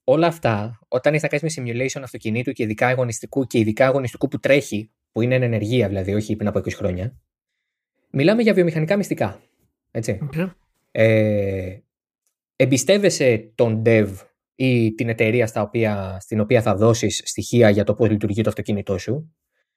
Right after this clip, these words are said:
Speaker 1: αλλά αυτά τα στοιχεία δεν πάβει να είναι στοιχεία τα οποία μπορεί να εκμεταλλευτεί ο ανταγωνισμός. Γιατί με ένα reverse engineering μπορώ να σας πω ότι μπορούμε να βρούμε πολλά στοιχεία για τα αυτοκίνητα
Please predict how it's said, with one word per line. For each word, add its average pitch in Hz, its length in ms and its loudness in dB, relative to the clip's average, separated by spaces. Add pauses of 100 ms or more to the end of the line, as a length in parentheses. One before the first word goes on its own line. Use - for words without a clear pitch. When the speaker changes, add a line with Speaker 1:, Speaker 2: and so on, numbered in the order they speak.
(480)
Speaker 1:
αλλά 156 220 2
αυτά 156 200 0
τα 226 120 -2
στοιχεία 214 320 0
δεν 220 140 0
πάβει 220 220 2
να 208 100 0
είναι 226 200 -2
στοιχεία 214 400 -4
τα 247 100 0
οποία 233 240 2
μπορεί 226 200 0
να 240 60 -4
εκμεταλλευτεί 196 540 0
ο 254 40 2
ανταγωνισμός. 208 720 -2
Γιατί 147 560 2
με 151 80 0
ένα 165 160 2
reverse 156 380 0
engineering 165 460 2 (140)
μπορώ 175 140 4
να 196 40 2
σας 165 200 -4
πω 208 100 0
ότι 220 160 0
μπορούμε 202 240 2
να 196 100 0
βρούμε 226 180 0
πολλά 208 220 2
στοιχεία 165 320 0
για 135 120 -2
τα 123 60 0
αυτοκίνητα 107 640 -4